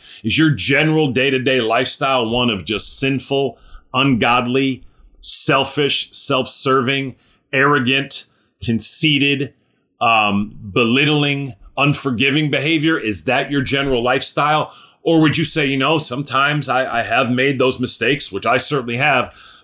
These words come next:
but no, your lifestyle of one is growing more to be like Jesus and to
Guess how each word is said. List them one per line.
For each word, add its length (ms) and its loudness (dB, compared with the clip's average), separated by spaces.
but 180 0
no, 200 4
your 220 4
lifestyle 640 2
of 80 -2
one 240 2
is 120 -2
growing 600 2
more 400 4
to 80 0
be 260 0
like 320 0
Jesus 560 -4
and 140 -14
to 160 -6